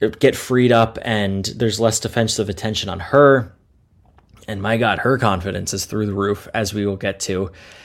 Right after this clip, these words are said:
K K Arnold can dish to a lot of different people and feel pretty good about it. And she was getting left open to shoot, and she was knocking down her shots.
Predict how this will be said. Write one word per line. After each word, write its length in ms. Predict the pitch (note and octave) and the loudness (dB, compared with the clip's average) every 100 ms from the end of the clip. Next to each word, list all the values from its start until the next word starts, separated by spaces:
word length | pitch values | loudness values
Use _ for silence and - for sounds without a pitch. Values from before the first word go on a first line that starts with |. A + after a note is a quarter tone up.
| - - | -20 -2
K 200 | C#3+ C3+ | 4 4
K 220 | C3+ A#2 | 6 6
Arnold 480 | A2+ B2 C3 C3 - | 6 6 4 2 -2
can 440 | B2 G#2 G2 E2+ _ _ _ _ _ _ _ _ _ _ _ _ _ _ _ _ _ - | -4 -2 -2 -6 _ _ _ _ _ _ _ _ _ _ _ _ _ _ _ _ _ -4
dish 300 | C3 A#2+ - | 2 2 2
to 380 | - G2+ G2 - - | 2 2 2 -2 -2
a 100 | A2+ | 2
lot 240 | G#2+ G#2 | 4 4
of 60 | G#2+ | 4
different 340 | A2+ - A2 | 0 0 -4
people 380 | - A2+ A#2+ A2+ | -2 -2 0 0
and 320 | F#2 F2+ F2 - _ _ | 0 -4 -8 -12 _ _
feel 280 | - G#2+ | -4 -2
pretty 260 | G2+ A#2 G#2 | -2 -2 0
good 120 | G#2+ | 0
about 300 | G#2+ A#2 B2 | 2 4 6
it. 120 | C#3 - - - _ | 4 2 -20 -20 _
And 380 | C#3+ C#3+ C3+ B2 - | 4 6 6 2 -4
she 280 | - - E3+ | 0 4 6
was 160 | C#3 | 6
getting 280 | A#2 A2+ G#2+ | 4 2 2
left 240 | G2+ - | 0 -2
open 280 | F#2+ F#2+ G2 | -4 -2 -4
to 100 | F#2 | -4
shoot, 340 | F#2 - G2 - | -2 -2 -2 -4
and 140 | G#2 | -2
she 140 | F#2+ A#2 | -2 0
was 180 | A2+ G#2+ | -2 0
knocking 340 | F2+ F2 F#2+ | -2 -2 -4
down 240 | F2+ F2 | -4 -4
her 160 | E2 G2 | -6 -6
shots. 600 | F#2 F#2+ F2+ F2 - - | -4 -4 -4 -4 -6 -8